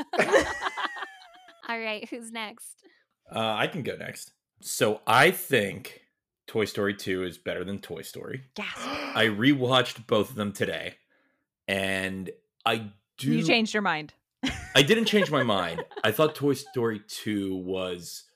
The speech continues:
Speaker 3: much better than Toy Story before today. I was pretty convinced of that. After today, I do think they're closer. But I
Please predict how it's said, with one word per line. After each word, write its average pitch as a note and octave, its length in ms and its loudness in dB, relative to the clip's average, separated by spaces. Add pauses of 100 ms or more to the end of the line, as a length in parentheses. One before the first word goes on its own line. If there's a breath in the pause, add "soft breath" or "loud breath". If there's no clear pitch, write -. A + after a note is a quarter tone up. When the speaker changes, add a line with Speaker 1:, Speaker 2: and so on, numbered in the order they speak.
(300)
Speaker 3:
much F#2 400 -4
better A2+ 240 2
than A#2+ 160 -2
Toy B2+ 220 -2
Story C3 600 0
before B2+ 280 -4
today. B2 440 0
I A2+ 80 -6
was G2+ 120 -4
pretty G#2+ 220 -2
convinced F#2+ 360 -8
of G#2+ 80 -8
that. G2+ 220 -4 (260 soft breath)
After A2 260 2
today, G#2 300 2
I F#2 80 2
do F2 220 -6
think G2 220 -6
they're F#2+ 120 -8
closer. F#2+ 540 -6 (380)
But G2+ 80 -4
I F2+ 80 -4